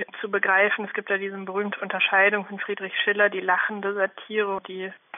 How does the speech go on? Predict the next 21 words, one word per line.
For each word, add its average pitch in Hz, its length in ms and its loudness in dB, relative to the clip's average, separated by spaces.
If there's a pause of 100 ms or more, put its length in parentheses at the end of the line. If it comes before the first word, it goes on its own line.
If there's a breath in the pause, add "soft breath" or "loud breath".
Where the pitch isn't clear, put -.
(140)
einerseits 196 440 4
mit 202 200 -6
positiven 226 640 2
Gefühlen 190 520 -2
versucht, 185 520 -12
Lachen 185 320 0
zu 196 100 -8
vermitteln 196 640 -4
und 185 340 -4 (680 loud breath)
etwas 190 280 2
zu 214 80 -2
verändern, 196 360 2
und 190 120 -2
die - 80 0
andere, 196 340 2
die 196 160 -8
wirklich 190 420 -2
in 190 180 -8
diesem 190 380 -10 (640 loud breath)
gemeinsamen 185 600 4
Schmerz, 180 680 2